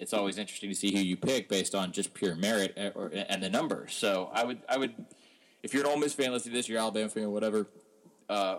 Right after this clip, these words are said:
or if, you know, it's your own team and you feel like you've got some sort of just impossible monkey to get off your back, just, just look at the numbers.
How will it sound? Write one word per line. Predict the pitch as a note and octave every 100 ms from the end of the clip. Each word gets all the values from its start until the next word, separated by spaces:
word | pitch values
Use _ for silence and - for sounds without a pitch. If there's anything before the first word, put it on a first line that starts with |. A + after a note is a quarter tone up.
| -
or | C#3 E3
if, | D#3+
you | D#3
know, | D3+ B2
it's | D3 -
your | C#3+
own | D#3+
team | - G#2 F2
and | F2+
you |
feel | - G2
like | F#2 -
you've | F#2+ -
got | - F#2
some | - F#2+
sort | - F#2
of | F2
just | E2+ F2 - -
impossible | F#2 - F#2+ G2 F#2+ F#2+
monkey | F#2+ - F#2+
to |
get | G2
off | G2 G2
your | F#2+
back, | F2+ F2+ E2+ -
just, | C#3 - -
just | - C#3
look | - D3
at | -
the | C#3
numbers. | D3 F2+ -